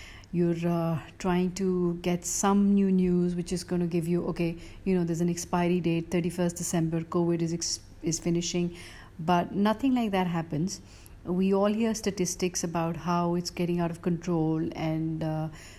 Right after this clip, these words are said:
we all think we are taking, um, extra precautions, but we don't know why the covid rates are increasing. They are increasing. And, um,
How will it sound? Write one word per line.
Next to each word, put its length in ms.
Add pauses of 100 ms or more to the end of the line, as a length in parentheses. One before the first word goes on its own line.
(140)
we 120
all 180
think 320
we 260
are 180 (180)
taking, 640 (580)
um, 320
extra 320
precautions, 680 (180)
but 340
we 120
don't 160
know 240
why 440 (460)
the 400
covid 320
rates 240
are 160
increasing. 460
They 120
are 160
increasing. 580 (520)
And, 420
um, 220